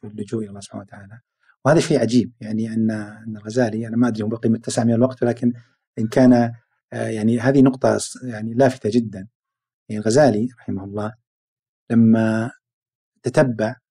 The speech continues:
مصادر المعرفة وصل إلى هذه المصادر ال-، الأصلية اللي هي الأو-، الأوليات التي لا يمكن للنظريات أن تكون إلا بها.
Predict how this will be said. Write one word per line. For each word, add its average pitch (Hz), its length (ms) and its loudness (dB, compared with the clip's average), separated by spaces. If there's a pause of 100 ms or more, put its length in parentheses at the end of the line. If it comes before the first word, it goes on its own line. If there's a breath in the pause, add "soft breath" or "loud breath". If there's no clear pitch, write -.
(240)
مصادر 101 300 -2
المعرفة 95 520 -8 (520)
وصل 156 220 2
إلى 156 220 0
هذه 143 200 4
المصادر 139 520 2
ال-، 143 240 -6 (140)
الأصلية 127 460 -2
اللي 101 120 -6
هي 117 40 -2
الأو-، 127 320 0
الأوليات 117 560 -2 (400)
التي 135 220 -2
لا 165 60 6
يمكن 131 340 2
للنظريات 113 540 2
أن 110 100 -2
تكون 175 300 -2
إلا 160 180 2
بها. - 340 -12